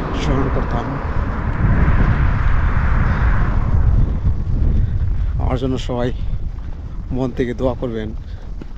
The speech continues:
আমি অনেকটা প্রবলেমে, প্রবলেমে যাইতেছে। আল্লাহর কাছে মন থেকে দোয়া করবেন, আল্লাহ যাতে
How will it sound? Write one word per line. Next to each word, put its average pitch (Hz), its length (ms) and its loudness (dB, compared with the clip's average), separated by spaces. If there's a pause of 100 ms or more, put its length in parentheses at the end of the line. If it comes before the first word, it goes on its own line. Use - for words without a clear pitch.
(420)
আমি 123 120 -6
অনেকটা 131 420 -4
প্রবলেমে, 127 460 -4 (1200)
প্রবলেমে 127 380 -4
যাইতেছে। 120 460 -8 (1400)
আল্লাহর 110 260 -8
কাছে 117 340 -10 (1300)
মন 123 240 -4
থেকে 120 220 -6
দোয়া 120 200 -4
করবেন, 113 360 -6 (1400)
আল্লাহ 117 220 -4
যাতে 120 320 -4